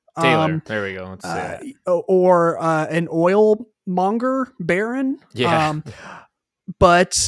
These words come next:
Speaker 2: uh, you can't imagine anyone else as fucking John Wick as Keanu Reeves can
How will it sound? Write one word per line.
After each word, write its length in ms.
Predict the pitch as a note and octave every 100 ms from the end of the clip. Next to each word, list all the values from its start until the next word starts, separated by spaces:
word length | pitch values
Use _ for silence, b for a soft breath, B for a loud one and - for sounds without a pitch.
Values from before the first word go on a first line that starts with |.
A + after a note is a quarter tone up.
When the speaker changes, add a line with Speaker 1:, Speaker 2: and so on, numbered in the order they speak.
| -
Speaker 2:
uh, 600 | E3+ E3 D3+ D3 C#3+ C3+ - _ _ _ _ -
you 220 | F#3+ G#3
can't 260 | - A#3+ A3
imagine 400 | G#3 F3+ G3 F#3
anyone 420 | F#3+ F#3+ F#3 E3+
else 380 | D3+ - - -
as 220 | D#3 D#3
fucking 340 | D#3 C#3+ D3+
John 360 | C#3 C#3 C#3+ C#3
Wick 460 | B2+ G2+ - - _
as 400 | A#2+ C3 B2+ - - _
Keanu 400 | - E3 C#3 C3+
Reeves 400 | C3 B2 A#2+ - _
can 380 | - B2+ B2